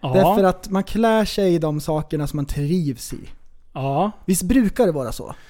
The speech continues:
Speaker 1: Det där är ju en ganska bra observation.
Speaker 2: Ja, för en, eh, nioåring tycker
Speaker 1: Ja.
Speaker 2: jag att den är rimlig liksom.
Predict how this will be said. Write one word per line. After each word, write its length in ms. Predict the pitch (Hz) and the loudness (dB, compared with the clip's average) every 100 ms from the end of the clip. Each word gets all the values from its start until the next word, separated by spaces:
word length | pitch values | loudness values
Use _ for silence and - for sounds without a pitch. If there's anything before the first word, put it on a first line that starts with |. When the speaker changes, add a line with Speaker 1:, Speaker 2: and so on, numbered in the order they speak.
| - - - - - - | -20 -18 -20 -20 -20 -10
Speaker 1:
Det 220 | 147 175 | 2 2
där 280 | 185 262 254 | 4 4 6
är 40 | |
ju 140 | 233 196 | 6 4
en 160 | 180 | 4
ganska 340 | 165 151 127 151 | 4 2 2 0
bra 400 | 143 214 175 147 | 4 4 4 2
observation. 920 | 135 - 156 170 - 311 165 202 254 | -2 0 0 0 0 0 2 0 0
Speaker 2:
Ja, 400 | 196 247 339 370 - | 2 4 4 0 2
för 220 | 277 262 | 4 6
en, 220 | 254 240 | 6 4
eh, 180 | 233 226 | 4 6
nioåring 760 | 220 170 190 196 170 139 147 | 6 6 4 4 2 0 -6
tycker 220 | - 202 143 | -2 0 4
Speaker 1:
Ja. 20 | |
Speaker 2:
jag 60 | 170 | 6
att 40 | |
den 140 | 233 320 | 6 2
är 240 | 330 277 | 0 2
rimlig 520 | 285 185 180 233 170 | 4 6 6 6 4
liksom. 380 | 139 - 73 - | -2 -8 -12 -10